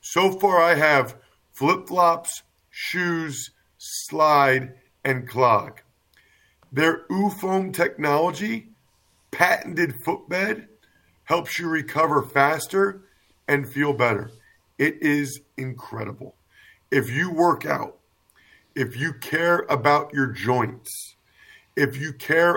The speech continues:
about your health, you need to get oofos. It has this technology that absorbs impact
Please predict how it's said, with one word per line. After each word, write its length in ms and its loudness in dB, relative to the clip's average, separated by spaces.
about 540 2
your 200 2
health, 540 0
you 240 -4
need 540 -4
to 100 -14
get 320 -2
oofos. 720 -10
It 120 2
has 260 4
this 180 -2
technology 560 2
that 80 2
absorbs 580 0
impact 640 -8